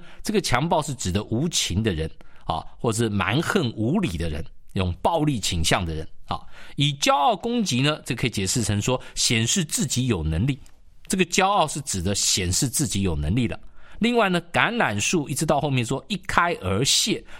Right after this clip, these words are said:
通常呢，橄榄树的花期是一个月，不会这样一开而谢的。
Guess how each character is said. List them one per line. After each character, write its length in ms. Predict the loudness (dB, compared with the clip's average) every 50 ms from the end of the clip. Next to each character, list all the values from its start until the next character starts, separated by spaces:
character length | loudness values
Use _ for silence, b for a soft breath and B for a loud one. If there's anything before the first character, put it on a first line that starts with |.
| B B
通 240 | 2 2 4 2 2
常 200 | 2 2 4 4
呢， 140 | 2 0 B B B B 4
橄 200 | 4 4 4 6
榄 200 | 2 0 0 0
树 160 | 0 -2 0
的 80 | 0 0
花 280 | 0 0 0 0 0
期 200 | -2 0 0 0
是 160 | 0 0 -2
一 80 | -2 -2
个 120 | 0 0
月， 240 | 2 2 2 -2 -2 -4 -6 -4
不 100 | 0 2
会 160 | 2 2 4
这 100 | 2 2
样 120 | 2 2
一 80 | -2 -6
开 240 | 0 0 2 2 2
而 160 | 2 2 2
谢 260 | 2 4 2 2 2
的。 140 | 0 -4